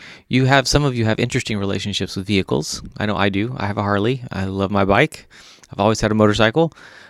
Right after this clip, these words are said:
um, and that's part of who I am, and we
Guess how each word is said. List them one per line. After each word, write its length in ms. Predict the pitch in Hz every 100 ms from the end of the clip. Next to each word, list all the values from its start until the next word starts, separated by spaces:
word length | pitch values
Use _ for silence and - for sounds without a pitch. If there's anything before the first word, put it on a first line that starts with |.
| -
um, 280 | 117 117 110
and 120 | 117
that's 380 | 127 - - 196 - 110
part 300 | - 127 135
of 120 | 139 120
who 160 | 143
I 100 | 135
am, 540 | 139 180 143 107 120 - _ -
and 500 | 117 113 113 113 113 - - _ -
we 380 | 113 113 110